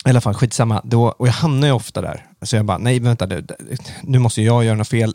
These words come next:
ändra mitt tankesätt." Och så försöka... Och då sitter jag liksom och argumenterar, för tankarna går hela tiden tillbaka. Bara, "Fan, fan", och så bara, eh, ryck bort dig, lyft upp mig och så börjar jag prata med mig själv. Så att jag är, eh, <laughs> ska vi säga, rätt trött på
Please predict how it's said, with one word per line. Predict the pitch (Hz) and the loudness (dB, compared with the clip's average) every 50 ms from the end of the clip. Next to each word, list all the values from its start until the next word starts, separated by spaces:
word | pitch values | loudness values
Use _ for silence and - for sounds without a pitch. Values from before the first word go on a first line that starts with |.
| _ _ | _ _
ändra | 123 117 110 110 110 | -2 -2 0 0 0
mitt | 110 104 | -2 -2
tankesätt." | - - 110 107 - - - 107 - - | 0 0 0 0 -2 -2 -2 -2 -2 -2
Och | 110 | -10
så | - - | -10 -10
försöka... | - - 117 - 107 104 - - | -6 -8 -4 -4 -4 -6 -6 -12
Och | - _ - 120 | -18 _ -4 0
då | 131 135 | 0 2
sitter | - 160 - 151 | 0 0 0 0
jag | 135 | 0
liksom | 131 120 127 110 | 0 0 0 0
och | 107 | 0
argumenterar, | 110 107 110 110 - 135 127 113 | 0 0 -2 0 0 2 0 2
för | - 120 - _ | 0 -4 -6 _
tankarna | _ - 135 117 117 - 147 160 | _ 0 0 0 2 0 0 2
går | 139 120 | 2 2
hela | 110 107 98 101 | 2 2 0 -2
tiden | - 117 101 104 | -4 -6 -6 -6
tillbaka. | 113 117 131 120 110 - | 0 0 2 2 0 -2
Bara, | - 107 | -6 -6
"Fan, | 104 165 196 - - - - | -6 -6 -6 -8 -10 -12 -4
fan", | - - - - - - - - - - - - - - - | -4 -4 -4 -4 -12 -10 -6 -4 -2 -2 -2 -4 -6 -6 -6
och | 175 117 | -4 -2
så | 127 | -2
bara, | 123 - - _ - | -2 -4 -4 _ -8
eh, | 175 - - | -8 -8 -8
ryck | - 147 135 127 - - | -2 -2 -2 -2 -2 -4
bort | - 147 175 175 _ _ | 0 0 0 0 _ _
dig, | 165 160 - - - - - _ | -2 -2 -2 -4 -14 -20 -20 _
lyft | - 117 120 - - | 0 0 0 2 2
upp | 123 113 _ - | 0 -2 _ -2
mig | 110 113 107 - - - | -2 -2 -2 -4 -8 -20
och | - _ - 120 | -16 _ -4 -2
så | 107 117 | 0 2
börjar | 107 104 | 2 2
jag | 98 - | 0 0
prata | - - - | -2 -4 -4
med | 87 90 | -6 -8
mig | 87 - | -8 -8
själv. | - - - _ - - - - - _ _ _ | -10 -14 -16 _ -18 -18 -16 -18 -18 _ _ _
Så | - - 131 | 0 0 0
att | 127 - _ - - | 0 0 _ -14 -4
jag | - 123 139 147 165 175 156 | 2 2 4 4 4 2 2
är, | - 135 127 123 120 120 117 | 2 2 2 2 2 2 0
eh, | 117 117 113 110 113 113 - - - - - - _ _ _ _ _ | 0 0 0 0 -2 -6 -8 -12 -14 -16 -18 -20 _ _ _ _ _
<laughs> | 147 135 | -2 -2
ska | 127 - - | 0 2 2
vi | - - - | 2 2 2
säga, | - - - - - 156 165 - - - | -2 -6 -2 0 2 2 2 0 -2 2
rätt | 151 117 - - - _ | 2 2 2 0 -12 _
trött | - 160 151 165 160 _ - _ | 2 4 4 4 2 _ -6 _
på | - 113 107 104 | 0 2 2 2